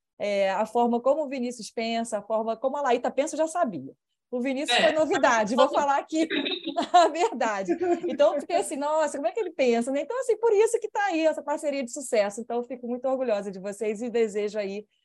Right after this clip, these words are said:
Speaker 1: sucesso amplo. E eu deixo espaço também pra vocês deixarem contato,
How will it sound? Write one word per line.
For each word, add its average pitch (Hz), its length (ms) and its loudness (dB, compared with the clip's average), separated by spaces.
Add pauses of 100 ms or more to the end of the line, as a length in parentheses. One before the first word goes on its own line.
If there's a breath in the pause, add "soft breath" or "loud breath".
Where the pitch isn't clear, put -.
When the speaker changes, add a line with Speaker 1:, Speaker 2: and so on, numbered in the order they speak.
(300)
Speaker 1:
sucesso 233 560 0
amplo. 262 440 2
E 311 140 0
eu 415 360 0
deixo 269 300 2
espaço 349 400 -2
também 320 260 -6
pra 285 100 -4
vocês 254 280 -2
deixarem 226 360 2
contato, 220 880 -4